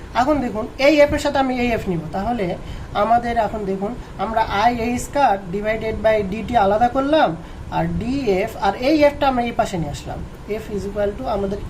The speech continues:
E লিখলাম। অথবা আপনারা একবারে করতে পারেন, এটা এই লাইন আর না করি, এই লাইন আমরা একবার করলে আমরা কি পাইলাম? এক-, কাটাকাটি বিষয় হয়ে গেল। তাহলে আই এ স্কয়ার ওয়ান divided by F ডিএফ divided by ডিটি is equal to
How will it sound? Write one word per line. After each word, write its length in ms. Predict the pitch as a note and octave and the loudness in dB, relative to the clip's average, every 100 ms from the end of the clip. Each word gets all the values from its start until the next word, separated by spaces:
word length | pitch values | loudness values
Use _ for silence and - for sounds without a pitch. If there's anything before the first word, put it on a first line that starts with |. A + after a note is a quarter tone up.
| G#3 | -4
E 20 | G3 | -2
লিখলাম। 380 | E3 - D3+ D#3+ - - - - - - - - - - F#3 | -2 -4 -8 -8 -12 -14 -14 -12 -12 -12 -12 -12 -10 0 0
অথবা 240 | G3 C4+ A#3+ G#3+ | 2 2 2 2
আপনারা 260 | A3 A#3+ A3+ | 2 4 4
একবারে 240 | A3 A3 G#3+ | 2 0 0
করতে 180 | G3 - F3 | -2 -2 0
পারেন, 160 | E3+ F3+ | 0 0
এটা 120 | F#3 F#3+ F#3+ | 0 0 2
এই 80 | G3 | 2
লাইন 160 | F#3 F#3 F3+ | 4 4 2
আর 60 | F3 | 2
না 60 | E3+ E3 | 0 -2
করি, 180 | D#3+ F#3+ D4 C4 | -4 -4 -6 -2
এই 60 | A#3+ | 2
লাইন 140 | A3 G#3 | 2 2
আমরা 120 | G3+ F#3+ | 0 0
একবার 180 | F#3+ G3 | 0 -2
করলে 140 | F#3+ G#3 | 0 -2
আমরা 120 | G3+ G3 | -2 -2
কি 60 | B3 G#3 | 0 0
পাইলাম? 200 | F#3 G3 | 0 0
এক-, 180 | F#3 G3+ G3 F#3+ F#3 F#3 F#3+ | -2 -6 -10 -8 -6 -6 -4
কাটাকাটি 320 | F3+ F3 F3+ F3+ | -4 -4 -4 -4
বিষয় 180 | E3 F3+ | -2 -2
হয়ে 120 | F3+ | -2
গেল। 100 | F3 G3 - - - | -2 -4 -6 -10 -8
তাহলে 180 | - D#3+ | -4 0
আই 80 | G3 A#3+ A3 | 2 2 0
এ 0 | A3 | -2
স্কয়ার 280 | - C#4+ A3 E3 - - - | -2 2 2 0 -10 -12 -2
ওয়ান 140 | G3 G3+ | 0 0
divided 340 | A3 A3+ A3 A3 A#3 | -2 -4 -6 -2 0
by 120 | A3+ D4 C#4+ C4+ | 0 0 2 2
F 20 | E3 - - - - E3+ | 0 -8 -14 -12 -10 -4
ডিএফ 640 | G3 A#3 B3+ A3+ A3 C#4+ A#3+ - F#3+ | -2 -2 -2 -2 0 2 0 -2 -4
divided 420 | F#3+ G3+ G3+ G#3+ G#3 | -2 0 -2 -4 -2
by 100 | G#3+ G3 | -2 -4
ডিটি 300 | G3+ C4+ C#4 F#3+ | -4 -4 -4 -2
is 80 | F#3 G#3 | -4 -4
equal 220 | G3+ G#3 | 0 0
to 60 | G3+ | 0